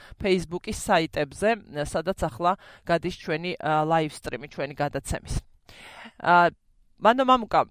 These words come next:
ჩვენ, ა, არაერთხელ დაგვისვამს შეკითხვა ამ ეთერში, თუმცა თქვენი სპეციალობის ადამიანი არ ყოლია ჯერ სტუმრად, ა, იმაზე თუ, ა, რა არის დღეს ცნობილი, ა, covid ცხრამეტის შესახებ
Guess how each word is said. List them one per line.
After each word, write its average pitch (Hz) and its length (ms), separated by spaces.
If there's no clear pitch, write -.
ჩვენ, 240 360
ა, 123 200
არაერთხელ 196 800
დაგვისვამს 180 540
შეკითხვა - 580
ამ 190 200
ეთერში, 170 560
თუმცა 220 280
თქვენი 214 240
სპეციალობის 180 720
ადამიანი 170 480
არ 139 100
ყოლია 143 400
ჯერ 147 240
სტუმრად, 170 480
ა, 170 320
იმაზე 226 460
თუ, 254 200
ა, 170 380
რა 196 220
არის 180 360
დღეს 151 280
ცნობილი, 165 580
ა, 160 360
covid 165 340
ცხრამეტის 170 640
შესახებ 190 560